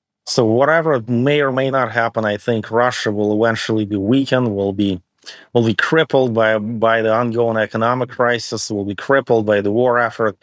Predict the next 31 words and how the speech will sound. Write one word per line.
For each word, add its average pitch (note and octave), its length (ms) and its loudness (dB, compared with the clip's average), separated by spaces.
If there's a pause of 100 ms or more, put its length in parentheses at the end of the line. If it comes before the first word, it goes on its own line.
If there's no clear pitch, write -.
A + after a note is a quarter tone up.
(300)
and A2 140 0
most C3 340 0
of - 160 -8
all, B2 320 2 (460)
the, A#2 120 4
the A2+ 120 2
deadly, B2+ 520 0
the, B2+ 320 -2
the B2 60 -2
most C3 400 0
problematic A#2+ 680 0
issue A2+ 340 -2
of - 160 -6
all G#2+ 340 0
is G2 160 -8
the G#2 80 -4
succession - 640 -4
crisis. E2+ 560 -10 (540)
I A2+ 220 2
do A#2+ 120 0
not B2+ 260 2
see A#2+ 540 0
a G#2+ 40 -4
civilized, F#2 880 -2 (340)
or, G#2+ 320 -2
or G#2 240 0 (240)
let A2 240 4
alone G#2+ 300 2
peaceful B2 500 -2
way F#2 180 0
to, F#2 220 -4